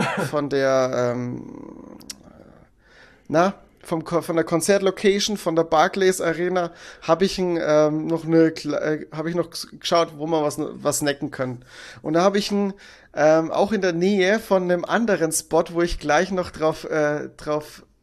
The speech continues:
zukommen möchte, ähm, hab ich ein, ja, wie so ein American Diner, so ein kleines American Diner gefunden.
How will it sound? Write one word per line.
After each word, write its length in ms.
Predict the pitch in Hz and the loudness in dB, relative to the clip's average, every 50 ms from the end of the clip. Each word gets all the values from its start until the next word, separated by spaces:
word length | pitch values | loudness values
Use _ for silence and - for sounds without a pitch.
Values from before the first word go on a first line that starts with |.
| - - - | -20 -18 -12
zukommen 460 | - - - 202 - - - 147 135 | -10 -8 -8 -8 -8 -4 -4 -4 -2
möchte, 360 | 135 135 143 - - 185 185 185 - - - - - - - | -2 -4 -4 -4 -2 -2 -2 -2 -6 -18 -18 -18 -18 -16 -8
ähm, 400 | - 147 151 156 156 160 156 - - _ _ _ _ _ _ - - | -2 2 2 2 2 0 -4 -10 -12 _ _ _ _ _ _ -12 -4
hab 160 | - 165 170 | -4 -2 -2
ich 140 | 208 202 - | -2 -4 -2
ein, 260 | 208 196 196 196 190 - _ _ _ _ | -2 -2 -2 -4 -6 -8 _ _ _ _
ja, 360 | - 139 147 151 156 160 156 156 | -4 0 2 2 2 2 0 -2
wie 60 | 175 | -6
so 180 | - - 196 185 | -4 -2 -2 -2
ein 240 | 175 175 - - | -2 -4 -6 -6
American 640 | 151 147 143 143 143 143 160 185 - - 190 165 156 - | -6 -6 -4 -2 -2 -2 -2 -2 -4 -6 -8 -8 -4 -2
Diner, 380 | 143 120 131 156 170 175 151 | 0 0 0 0 2 0 -2
so 140 | 139 - 165 | -2 -2 -8
ein 160 | 151 135 - - | -8 -10 -12 -12
kleines 500 | - - 147 170 220 226 220 208 - 185 | -4 0 2 2 2 2 0 -4 -4 -4
American 520 | 175 170 170 165 175 175 - - 180 160 | -4 -2 0 0 0 -2 -2 -6 -6 -4
Diner 340 | - 143 135 147 156 151 143 | -2 0 0 0 0 0 -2
gefunden. 580 | - - - - 131 127 127 - - - 131 | -4 -6 -10 -10 -10 -10 -10 -14 -18 -20 -20